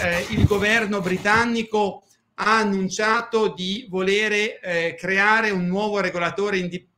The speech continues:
indipendente, non so se pienamente indipendente, ma un nuovo regolatore del calcio e della Premier League nel Regno Unito. Quindi c'è una, una questione,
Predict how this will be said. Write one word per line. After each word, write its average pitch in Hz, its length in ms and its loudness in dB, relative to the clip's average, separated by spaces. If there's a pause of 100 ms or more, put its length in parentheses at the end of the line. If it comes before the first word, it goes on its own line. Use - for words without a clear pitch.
(140)
indipendente, 185 800 -4
non 160 120 -8
so 208 140 -6
se 196 180 -6
pienamente 185 600 -2
indipendente, 170 920 -4 (300)
ma 185 160 0
un 185 120 4
nuovo 214 280 4
regolatore 196 880 0 (180)
del 180 300 -2
calcio 208 380 2
e - 20 0
della 170 120 0
Premier 170 340 -2
League 190 300 -4
nel 165 80 -4
Regno 160 280 -4
Unito. 127 460 -8 (520)
Quindi 196 240 -2
c'è 196 200 0
una, 196 320 -2
una 190 160 -2
questione, 202 760 0